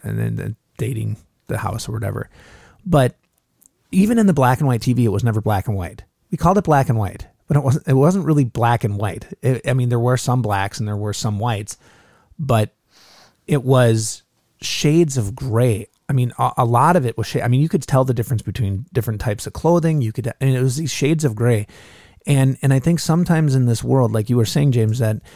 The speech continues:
that, that I think is really interesting is, is when God gives a principle within the scripture, right? He gives us a principle and he says,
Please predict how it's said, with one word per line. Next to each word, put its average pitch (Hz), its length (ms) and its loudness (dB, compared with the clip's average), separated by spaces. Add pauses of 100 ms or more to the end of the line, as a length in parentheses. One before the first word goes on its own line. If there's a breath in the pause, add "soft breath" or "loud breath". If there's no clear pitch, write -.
(240 loud breath)
that, 120 300 0
that 120 180 2
I 117 60 4
think 123 220 2
is 110 120 0
really 113 640 0
interesting 131 480 0
is, 110 240 -2
is 117 240 -2
when 123 240 0
God 131 240 0
gives 151 220 0
a 127 40 0
principle 117 540 -2
within 107 220 -4
the 104 80 -4
scripture, - 420 -6
right? 101 260 -4
He - 160 -8
gives 120 220 -2
us 120 140 -2
a 117 40 -2
principle 110 500 -4
and 101 60 -4
he 110 80 -2
says, 107 360 -4